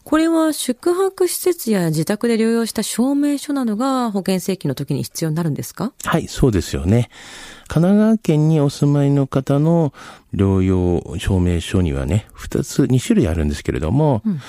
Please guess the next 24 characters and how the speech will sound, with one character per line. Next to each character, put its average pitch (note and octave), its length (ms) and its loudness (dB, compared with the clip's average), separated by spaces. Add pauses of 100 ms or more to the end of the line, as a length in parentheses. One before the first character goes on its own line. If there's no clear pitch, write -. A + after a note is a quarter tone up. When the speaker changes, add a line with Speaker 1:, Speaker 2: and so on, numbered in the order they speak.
(200)
Speaker 2:
ま E3+ 100 2
あ、 D#3 40 2
一 A3+ 220 0
つ - 160 -2
は E3+ 360 2 (160)
宿 - 340 -2
泊 C3+ 600 2
療 G2+ 220 2
養 G2+ 240 2
証 F#2+ 300 0
明 F#2 180 2
書 F3 240 0
と - 140 -4
い F2 40 2
う - 40 0
の D#2 80 -2
が D#2 60 -4
あ - 20 -4
り D#2+ 80 -4
ま E2 120 -2
し - 120 -14
て、 C#3+ 340 0
Speaker 1:
は D#3 140 -10
い。 C#3+ 60 -10